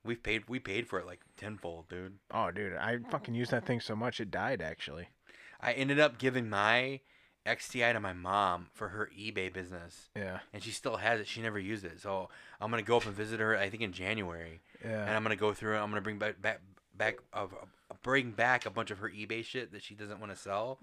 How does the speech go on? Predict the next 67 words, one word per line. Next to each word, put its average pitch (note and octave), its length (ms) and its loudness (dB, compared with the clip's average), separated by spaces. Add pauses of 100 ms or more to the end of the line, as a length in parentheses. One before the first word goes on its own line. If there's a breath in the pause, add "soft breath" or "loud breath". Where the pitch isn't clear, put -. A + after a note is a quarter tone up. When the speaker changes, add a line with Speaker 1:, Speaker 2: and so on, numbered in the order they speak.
(160)
Speaker 2:
Yeah. A#2+ 220 8
Speaker 1:
I G#2 40 0 (200)
wanna G#2+ 120 -6
see B2 80 -4
if A#2+ 60 -2
I A#2 40 2
can A2+ 80 0
find A2 180 2
the G2+ 60 0
camera G#2+ 360 2
to F#2+ 80 0
see A2+ 120 -4
if - 80 -4
I G#2+ 60 4
can G2+ 80 0
get G#2 220 -2
some A2 100 -2
fucking, G#2 340 -2
like, F#2+ 320 -4 (520)
minty G#2 400 -4
price G#2 320 2
on G2 120 0
it, F#2+ 120 -4
dude. A2+ 260 0 (680 loud breath)
The E3 60 -4
thing G#3+ 180 6
had, D#3 140 12
like, C#3 120 10
a B2+ 40 2
million B2 340 4
clicks A2+ 280 0
on A2 120 -6
it, G2 120 -14
dude. - 100 -12 (220)
Speaker 2:
Yeah. - 280 -6 (180)
Speaker 1:
I'm - 60 -4
sure D3+ 140 0
the A2+ 80 -4
sister, A#2 360 -2 (160)
Speaker 2:
We C3 60 0
used, C3 160 2
Speaker 1:
censor's G2 220 -6
Speaker 2:
we C#3 80 6
used G#2+ 120 10
to - 80 -2
Speaker 1:
fucked. - 320 -4
Speaker 2:
fuck - 40 -10
a F#2 40 -6
lot E2+ 220 -6
of, G#2+ 160 -10
yeah, G2 140 -6
we G#2 80 -6
used - 180 -8
to - 60 -14
take, - 220 -16
take - 140 -20
a - 760 -20
lot - 80 -14
of G#2+ 80 -12
shit. - 260 -4 (180)
Speaker 1:
All G#2 60 -10
right, G2+ 180 -6 (200)
dude. A2 260 -10
It's G2+ 100 -12
Speaker 2:
Digital B2+ 180 0
Speaker 1:
just, - 100 -14
Speaker 2:
cameras. F2 200 -14